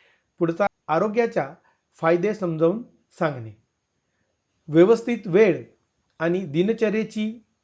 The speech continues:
महत्त्वता, मुलांना योग्य वेळी जेवण, झोप आणि व्यायाम यांचा अभ्यास करून त्यांना एक आरोग्यदायी दिनचर्या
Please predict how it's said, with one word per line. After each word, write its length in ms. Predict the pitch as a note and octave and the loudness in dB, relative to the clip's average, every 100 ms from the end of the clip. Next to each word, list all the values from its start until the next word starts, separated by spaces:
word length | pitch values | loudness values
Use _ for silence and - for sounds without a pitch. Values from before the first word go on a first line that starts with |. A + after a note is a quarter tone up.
| _ A#2 | _ -14
महत्त्वता, 720 | B2+ C#3 G3 F#3+ D#3+ B2+ A2+ _ _ _ _ _ _ _ _ _ _ _ _ | -8 -2 -2 0 -6 -6 -18 _ _ _ _ _ _ _ _ _ _ _ _
मुलांना 460 | D#3 F3 A3+ G#3+ A3 A3 | 4 6 6 2 -2 -4
योग्य 440 | C#3 F3+ G3 A3 | 0 2 2 2
वेळी 320 | A3 G#3+ G3 | 2 0 -4
जेवण, 420 | C#3+ D3 E3 F#3+ G3 _ _ - C3 | -2 2 2 0 -8 _ _ -8 4
झोप 360 | G#3+ F3+ - _ - | 6 6 0 _ -8
आणि 180 | D#3 D#3 | -4 -2
व्यायाम 420 | D3+ F3 F#3 A#2+ A2 _ _ _ _ - | 0 0 0 -4 -12 _ _ _ _ 0
यांचा 420 | D3+ E3 F3+ F#3 | 0 2 2 0
अभ्यास 340 | C#3 D3+ D#3 | 0 -2 -2
करून 360 | - F3+ D3+ A#2 | 0 2 0 -2
त्यांना 680 | - _ - D#3+ D#3+ E3 E3 - _ _ _ _ | -16 _ -6 -4 0 0 -2 -8 _ _ _ _
एक 240 | F3+ F#3+ - _ _ - | 4 4 0 _ _ -2
आरोग्यदायी 640 | D#3 F3 F#3 A3+ A3+ A3 | 4 4 2 2 2 2
दिनचर्या 840 | A#3 D3+ C3 F#3+ A3+ G3+ D3 C#3 | -4 -6 -2 0 0 0 -2 -6